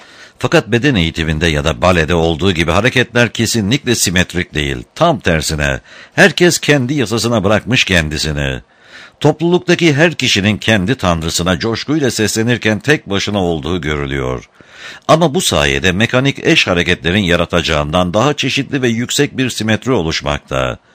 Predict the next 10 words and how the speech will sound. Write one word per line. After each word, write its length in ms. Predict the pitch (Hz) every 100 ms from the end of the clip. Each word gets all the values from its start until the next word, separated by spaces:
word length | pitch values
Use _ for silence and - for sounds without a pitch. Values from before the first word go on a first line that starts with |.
| - - - -
Fırtınayla 600 | 98 85 113 98 80 82
savrulan 500 | - 82 80 82 92
ormanın 460 | 80 85 78 82 90
kıyıya 440 | - 131 110 147
vurarak 420 | 117 123 113 107
kırılan 360 | 117 110 104 107
hırçın 460 | 104 104 131 127
dalgaların 520 | 101 98 90 90 87 107
simetriği 720 | - 87 92 - 73 87 78
bu. 300 | 71 64